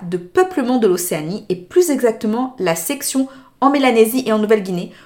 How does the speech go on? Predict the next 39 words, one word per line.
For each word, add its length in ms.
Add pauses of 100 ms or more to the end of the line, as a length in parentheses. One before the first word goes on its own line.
(140)
pour 120
vous 180
rendre 320
compte 360
qu'on 180
a 40
encore 300
un 160
long 420
chemin 420
à 40
faire 300
en 60
termes 260
de 100
décolonisation 920 (300)
de 80
nos 120
livres 300
d'histoire, 600
de 140
géographie, 680 (340)
de 80
notre 260
vocabulaire 600 (340)
et 80
de 100
nos 120
pages 220
Wikipédia. 440 (960)
Euh, 220
dans 200
mon 160
cas, 320 (200)
en 80
tant 160
que 100
personne 520
multiraciale, 880